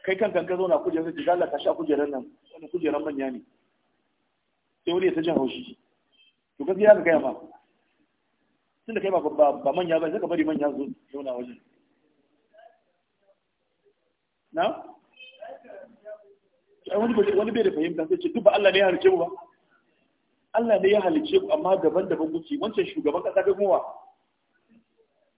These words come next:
Wancan shugaban kasa, kai kuma ba shugaban kasa bane. Wancan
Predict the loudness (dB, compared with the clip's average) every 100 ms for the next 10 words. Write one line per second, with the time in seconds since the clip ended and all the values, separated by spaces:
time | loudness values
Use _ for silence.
0 | _ _ _ _ _ _ _ _ _ _
1 | _ _ _ _ _ _ _ _ _ -10
2 | -8 -4 0 0 0 -2 0 -2 0 0
3 | -2 -2 -2 -2 -2 -4 -4 -6 -4 -6
4 | -6